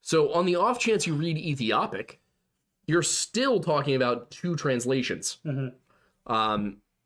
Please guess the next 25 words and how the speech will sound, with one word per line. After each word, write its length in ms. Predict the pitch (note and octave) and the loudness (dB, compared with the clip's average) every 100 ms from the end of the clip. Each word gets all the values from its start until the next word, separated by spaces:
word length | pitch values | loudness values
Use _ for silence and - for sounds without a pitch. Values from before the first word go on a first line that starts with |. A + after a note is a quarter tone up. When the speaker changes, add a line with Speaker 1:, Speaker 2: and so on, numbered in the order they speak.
| _ _ _ _ _ _ _ _ | _ _ _ _ _ _ _ _
Speaker 1:
and 360 | A3 A3+ D3+ B2+ | 2 4 4 2
you're 180 | C3 C3 | 2 0
Speaker 2:
Well 60 | D#3+ | 2
Speaker 1:
talking 320 | C#3+ C#3 C3+ | 0 2 0
about 300 | B2 A#2 C#3 | 2 0 0
likely 580 | C3 C3+ C3 C3 A#2 A2 | 0 0 2 0 0 0
several 380 | - B2+ B2 A2+ | 0 0 0 0
hundred 360 | A#2 A2 G#2+ G#2 | -2 -2 -4 -2
years 260 | G#2+ G#2 | -2 -2
from 160 | - A2 | -4 -4
the 100 | G#2+ | -2
original 360 | A2 G#2+ G#2+ | -2 -4 -6
version 320 | G#2 A#2+ A2+ G2 | -2 -4 -4 -6
of 120 | G2 | -6
it. 160 | - - - | -6 -8 -8
Speaker 2:
Yep. 240 | D3 - - | -6 -6 -8
Speaker 1:
Um, 480 | A2+ A2+ G#2+ G2 A#2+ | -4 -4 -4 -6 -8
the 100 | C#3+ | -6
Book 180 | C3 C#3 | -2 0
of 100 | B2+ | 0
Enoch, 540 | B2 A#2+ A2+ G#2+ - - _ _ _ - - _ | 0 0 0 -2 -6 -20 _ _ _ -20 -20 _
the, 220 | C#3 C3 C#3 | -4 -2 0
the 240 | C#3 C3 - | -2 -2 0
O 200 | C#3 D3 | 2 2
G 400 | C#3+ C3+ C#3 | 2 0 0